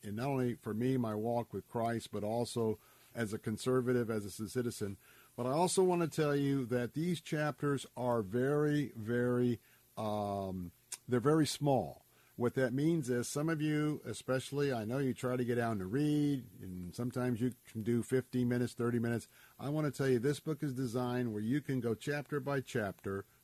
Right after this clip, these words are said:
point by point, and they are compact enough that where, uh, you feel very comfortable making your way through the book. And so I just wanna tell you,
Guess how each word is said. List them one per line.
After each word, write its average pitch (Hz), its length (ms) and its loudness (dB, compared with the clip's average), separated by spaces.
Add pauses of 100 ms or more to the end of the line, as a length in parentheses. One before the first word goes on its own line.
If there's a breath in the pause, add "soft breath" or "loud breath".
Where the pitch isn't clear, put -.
point 147 320 -2
by 135 160 2
point, 110 480 0 (440 soft breath)
and 117 500 0
they 117 260 0
are 113 100 0
compact 139 640 -2
enough 110 400 -2
that 95 160 -8
where, 113 560 -2
uh, 107 320 -6
you 123 140 -2
feel 120 180 0
very 135 320 0
comfortable 127 640 0 (220 soft breath)
making 123 320 0
your 123 120 4
way 117 240 2 (120)
through 120 400 2
the 101 220 -4
book. 113 300 0
And 98 140 -6
so 104 140 -4
I 101 40 -2
just 107 220 -4
wanna 107 240 -4
tell 113 240 -2
you, 98 160 0